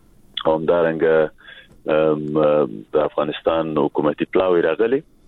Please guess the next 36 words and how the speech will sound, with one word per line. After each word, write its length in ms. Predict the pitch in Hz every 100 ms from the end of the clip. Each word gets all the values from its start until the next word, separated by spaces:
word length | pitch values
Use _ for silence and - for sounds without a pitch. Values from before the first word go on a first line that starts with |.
| - - - -
اه، 300 | 82 80 78
خو، 640 | - - 82 78 78 76 73
اه، 260 | 76 78 76 - _ _ - 87
ګمان 440 | 87 92 92 90
په 140 | -
دې 220 | 87 98 95
کېږي 340 | - 98 95 95 -
چې 100 | 92 92 87 82 76 76 -
عبدالله 440 | 76 73 85 82
عبدالله 400 | 85 80 85 95
خبرې 360 | 95 92 95 95
وکړي 320 | 104 - - - - - - - - - 90
او، 320 | 87 87 87
ام، 640 | 85 87 85 82 80 82 80
د 140 | 82
طالبان 440 | - 82 85 92 87
له 100 | 82
خوا 320 | - 87 90
هم 100 | 92
یو 100 | 85
څوک 260 | - 98 92
غږیږي 600 | 92 95 107 107 110 98
او 120 | 87
همدارنګه 560 | 87 95 104 113 131 - _ - _ _ -
په 80 |
دې 60 | 87
اجنډا 460 | 87 87 87 95 92
کې 380 | - 92 87 82
د 20 | 87 85 82 80 -
امریکا 500 | 82 80 - 87 87
د 80 | 82
بهرنیو 420 | 82 82 82 82
چارو 320 | - 82 82
وزیر 280 | 78 80 85
نوم 240 | 85 85 87
هم 200 | 98